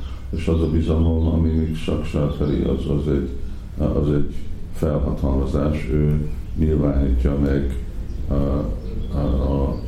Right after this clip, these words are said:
lelki tanítómesteren át. Ami önmaga egy, ö, nagyon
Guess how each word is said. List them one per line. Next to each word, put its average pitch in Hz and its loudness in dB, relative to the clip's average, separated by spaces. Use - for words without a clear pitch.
lelki - 0
tanítómesteren - 0
át. - -2
Ami 82 4
önmaga 78 2
egy, 69 0
ö, 71 0
nagyon 69 2